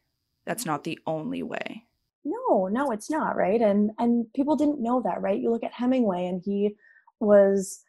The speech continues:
Speaker 2: really scarred from the war, and instead of healing himself, he's like, "Oh, I'm making good art, and I'm just gonna keep drinking and go to bars and just keep being angry." And, and yes, he was a wonderful writer, but you can feel that there's this anger, and we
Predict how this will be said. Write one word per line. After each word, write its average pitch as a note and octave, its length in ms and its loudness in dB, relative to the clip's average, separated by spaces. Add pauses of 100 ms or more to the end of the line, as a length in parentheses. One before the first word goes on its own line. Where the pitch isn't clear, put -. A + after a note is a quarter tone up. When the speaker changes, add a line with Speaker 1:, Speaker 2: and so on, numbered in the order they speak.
(360)
Speaker 2:
really A#3 340 6
scarred G#3 440 2
from A3 160 0
the G#3+ 80 6
war, F#3+ 400 8
and G3+ 80 6
instead F#3+ 280 2
of G3+ 80 4
healing C#4+ 300 0
himself, F3+ 400 -2
he's G3 180 0
like, F3 220 0 (180)
"Oh, G#3+ 100 6
I'm G3 140 6
making G#3+ 260 4
good G3 140 6
art, F#3+ 280 4
and F3+ 100 0
I'm F3+ 120 0
just F#3 120 -6
gonna G3+ 140 0
keep G3+ 200 -4
drinking F#3 520 0
and E3+ 480 0 (540)
go F#3+ 160 8
to F3+ 80 8
bars F3 480 4
and D#3+ 280 0
just E3+ 240 -6
keep F#3 180 0
being F3+ 220 2
angry." E3+ 380 0
And, E3 220 -2
and B3 240 6
yes, A#3 260 2
he G3 80 2
was F3+ 100 4
a F3+ 40 4
wonderful F3+ 460 2
writer, E3+ 420 4
but E3 240 0 (340)
you B3+ 100 2
can B3 160 2 (200)
feel A#3+ 260 2
that A#3+ 120 -2
there's G3+ 200 -2
this G3 180 -6
anger, G3+ 300 0
and B3+ 240 0
we D#4 180 4